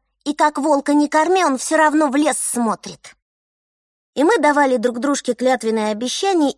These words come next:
избавиться от него. А через минуту Чарли снова нам нравился. А потом он вдруг исчезал, и мы переживали, что все кончено.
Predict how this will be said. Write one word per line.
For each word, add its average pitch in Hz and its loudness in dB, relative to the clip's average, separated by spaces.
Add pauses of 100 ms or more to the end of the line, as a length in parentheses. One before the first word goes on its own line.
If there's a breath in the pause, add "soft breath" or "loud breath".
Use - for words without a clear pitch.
избавиться 214 -4
от 208 -14
него. 170 -8 (500)
А 311 -2
через 339 0
минуту 339 -2
Чарли 254 0
снова 349 0
нам 233 0
нравился. 180 -2 (640)
А 240 -6
потом 330 -2
он 262 0
вдруг 220 -4
исчезал, 262 0
и 302 2
мы 370 0
переживали, 262 0
что 226 -6
все 233 -2
кончено. 175 -8